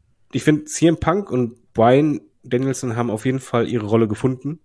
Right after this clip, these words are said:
Und die, die sie haben, die passt. Und da kannst du halt viel draus machen. Und Chris Jericho, finde ich, ist da, wo er grad ist, auch richtig. Der wird nicht mehr im großen Titelgeschehen mitwirken, äh, sondern,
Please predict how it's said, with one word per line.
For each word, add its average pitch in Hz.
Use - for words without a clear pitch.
Und 107
die, 117
die 120
sie 107
haben, 117
die 107
passt. -
Und 104
da 104
kannst 110
du 104
halt 104
viel -
draus -
machen. -
Und 101
Chris -
Jericho, 135
finde 113
ich, -
ist -
da, 123
wo 131
er 120
grad 110
ist, -
auch -
richtig. 110
Der 104
wird 110
nicht 117
mehr 104
im 101
großen 117
Titelgeschehen 104
mitwirken, 101
äh, -
sondern, 98